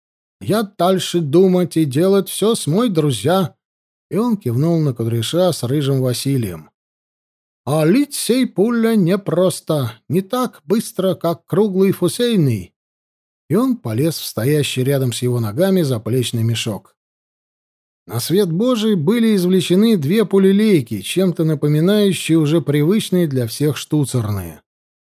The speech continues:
Были они похожи на клещи или плоскогубцы с длинными ручками из двух одинаковых половинок формочек вместо обычных губок и со специальной вставкой для выдавливания в задней части пули юбки.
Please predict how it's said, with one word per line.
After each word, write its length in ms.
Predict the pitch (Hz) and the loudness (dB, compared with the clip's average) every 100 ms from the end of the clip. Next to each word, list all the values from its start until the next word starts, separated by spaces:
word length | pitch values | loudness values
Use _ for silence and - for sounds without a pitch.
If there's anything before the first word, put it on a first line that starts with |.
| _ - | _ -2
Были 220 | 202 247 | 2 4
они 220 | 226 196 | 4 2
похожи 420 | 143 123 175 165 | 0 0 0 2
на 140 | 170 156 | 0 0
клещи 560 | 131 143 143 123 - | 0 0 0 -2 -2
или 140 | 156 170 | -2 0
плоскогубцы 840 | 165 156 - 127 123 127 - 123 | 0 -2 -2 -2 -2 -2 -4 -6
с 100 | 110 | -2
длинными 440 | 127 160 147 135 | 0 2 2 2
ручками 680 | 135 180 226 - 127 92 80 _ _ _ _ - | 2 0 0 -2 -4 -4 -8 _ _ _ _ -4
из 160 | 135 | -2
двух 260 | 190 277 - | 0 0 0
одинаковых 720 | 156 160 208 208 180 180 - | 2 4 2 2 2 0 0
половинок 680 | 156 151 147 208 226 202 - | 0 2 2 4 2 2 -2
формочек 680 | - 180 185 180 - 151 120 | -2 2 2 0 -2 -4 -4
вместо 460 | 117 139 - 127 | -2 -2 -2 -4
обычных 580 | 110 147 170 170 156 120 | 0 0 0 0 0 0
губок 540 | 135 156 135 123 - _ _ _ 107 | 2 2 2 -2 -6 _ _ _ -12
и 40 | |
со 140 | 117 | -8
специальной 600 | 110 110 110 151 156 135 113 | -8 -8 -4 -2 0 0 -2
вставкой 560 | - 180 202 - 175 | -2 0 0 2 0
для 200 | 135 139 | 2 0
выдавливания 840 | 143 143 220 220 214 208 202 196 | 0 0 0 2 2 4 2 2
в 60 | 165 | 0
задней 480 | 113 165 202 185 175 | 0 0 2 2 0
части 480 | - 139 151 - 135 | -2 -2 -2 -4 -6
пули 340 | 117 123 131 | -2 -2 0
юбки. 760 | 123 107 113 107 - 92 85 | -2 -2 -2 -4 -6 -16 -16